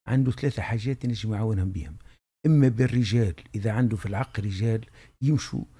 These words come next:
ينضموا للمقاومة، وإلا بالعتاد إذا عنده سلاح ينجم، وإلا بالمال إذا عنده القدرة كونه باش يدفع. لأن شفنا احنا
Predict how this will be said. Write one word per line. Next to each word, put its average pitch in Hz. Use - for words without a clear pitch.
ينضموا 127
للمقاومة، 110
وإلا 160
بالعتاد 135
إذا 107
عنده 123
سلاح 127
ينجم، 107
وإلا 170
بالمال 151
إذا 113
عنده 127
القدرة 139
كونه 135
باش 123
يدفع. 87
لأن 127
شفنا 139
احنا 143